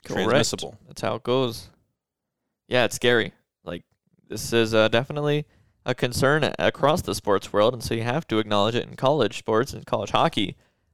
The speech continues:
Speaker 1: I guess the one thing maybe the B U teams specifically have going for them is that their first few games back are all non-conference. Like, the men's team plays Brown on the thirty-first, Arizona State on the seventh and eighth.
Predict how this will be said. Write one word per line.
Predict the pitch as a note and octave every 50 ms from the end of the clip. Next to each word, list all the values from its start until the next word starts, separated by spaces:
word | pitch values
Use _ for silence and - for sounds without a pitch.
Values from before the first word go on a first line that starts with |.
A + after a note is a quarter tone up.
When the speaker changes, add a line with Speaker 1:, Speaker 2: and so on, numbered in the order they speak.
| _ _ _ -
Speaker 1:
I | - B2+
guess | B2 C3+ D3+ G3 G#3
the | - E3
one | C3+ C#3 D3+ E3+ F#3+
thing | F#3 F3+ E3+ D#3+
maybe | D#3 D#3+ E3 D#3+ D#3+
the | C#3 B2
B | B2 B2 B2+
U | C3+ D#3
teams | D#3 - E3 D#3 D#3+
specifically | - - - C3 - C3+ C3+ D#3 - D#3+ D#3
have | C3+ G2 -
going | - A#2+ A#2+ C3 D3
for | - D#3
them | C#3+ D3+ D3+ D3+ D#3 - _ _ _ _
is | - B2 C3
that | B2 G#2+
their | A#2+ A2+
first | G#2+ - - B2+ C3+ C#3+ -
few | - - B2 B2
games | B2 B2+ B2 A#2 A2+ G#2+
back | - F2+ F2+ G#2+ C3 - - - _ _ _ _ -
are | - A2+ A2+
all | G#2 G#2 A2+
non-conference. | A2 G2+ G2 G#2 G#2+ G#2 - A2 F2 A#2 - D#3+ E3+ F3+ - - - _ _ _ _ _ _ -
Like, | A2+ -
the | - A2
men's | A2 A#2 B2 B2
team | - - B2+ A#2+
plays | A#2 C3 A2+ G#2+ A2
Brown | - - B2+ C3 C#3 D3+ D3+
on | D3+ C#3+
the | C#3+ -
thirty-first, | - C#3+ C#3 C#3+ C#3+ - - A#2 A2+ A2+ A2+ - -
Arizona | A#2+ B2 C3 B2 C3 B2 A#2+ A#2
State | - - C3 B2 A#2+ A2+
on | A2+
the | G#2+ G#2+
seventh | - - G#2+ G#2+ A2 G2+ -
and | - D#2
eighth. | E2 - - - -